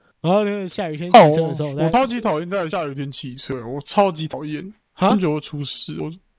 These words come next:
Speaker 2: 我超讨厌在下雨天骑车。我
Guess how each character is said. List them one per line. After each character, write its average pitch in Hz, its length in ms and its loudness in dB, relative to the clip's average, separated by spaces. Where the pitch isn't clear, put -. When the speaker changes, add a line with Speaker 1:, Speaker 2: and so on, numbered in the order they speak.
Speaker 2:
我 170 60 -4
超 214 200 2
讨 208 60 0
厌 151 80 -6
在 165 100 -8
下 156 180 -2
雨 139 80 -6
天 143 220 -6
骑 139 200 -10
车。 135 420 -8
我 127 520 0